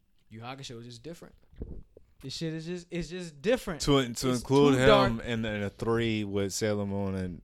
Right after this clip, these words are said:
Speaker 2: D B Z.
Speaker 1: Yeah.
Speaker 2: Nah. <laughs>
Speaker 1: Nah.
Speaker 2: And then also, I didn't see that until, like, early two thousands.
Speaker 1: Mm.
Speaker 2: So at this point, I'm, I'm aware of what anime is.
Speaker 1: Yeah.
Speaker 2: So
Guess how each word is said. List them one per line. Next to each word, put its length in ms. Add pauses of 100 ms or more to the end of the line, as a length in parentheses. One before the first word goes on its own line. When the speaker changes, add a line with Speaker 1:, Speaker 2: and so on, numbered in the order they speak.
(560)
Speaker 2:
D 160
B 160
Z. 420 (160)
Speaker 1:
Yeah. 220 (1160)
Speaker 2:
Nah. 300 (240)
<laughs> 220
Speaker 1:
Nah. 280
Speaker 2:
And 140
then 140
also, 460
I 120
didn't 220
see 240
that 160
until, 240
like, 180
early 260
two 140
thousands. 580 (320)
Speaker 1:
Mm. 340 (720)
Speaker 2:
So 180
at 100
this 120
point, 380
I'm, 240 (120)
I'm 120
aware 540
of 380 (720)
what 260
anime 260
is. 580 (240)
Speaker 1:
Yeah. 140 (720)
Speaker 2:
So 360